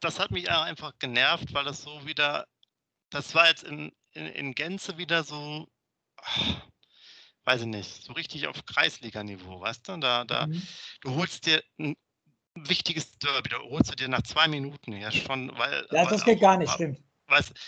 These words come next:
Speaker 1: Weiser rückt komplett raus. So,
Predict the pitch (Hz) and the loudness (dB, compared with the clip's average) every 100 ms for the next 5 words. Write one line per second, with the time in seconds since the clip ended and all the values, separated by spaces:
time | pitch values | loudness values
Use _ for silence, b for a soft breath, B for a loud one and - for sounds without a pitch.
0 | B - 123 175 175 185 - - 143 - | B 2 4 6 4 0 -8 -12 -10 -2
1 | - - - - - - 127 117 104 - | -2 -2 -6 -6 -18 -8 -4 -4 -6 -10
2 | - _ _ _ - 143 | -14 _ _ _ -12 -6